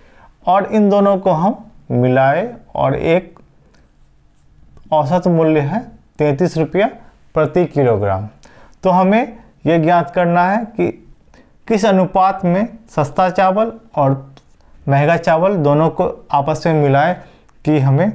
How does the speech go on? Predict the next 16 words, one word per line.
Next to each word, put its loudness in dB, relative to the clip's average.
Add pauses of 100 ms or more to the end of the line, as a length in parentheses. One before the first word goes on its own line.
(360)
तैंतीस -2
रुपये 0 (680)
प्रति -2
किलोग्राम 0 (280)
का 0
रेट 0 (800)
हासिल -4
हो। -8 (1080)
तो -2
आइए 2
इसे -6
एलिगेशन 0
लगा 2
के -2
करते -4
हैं। -2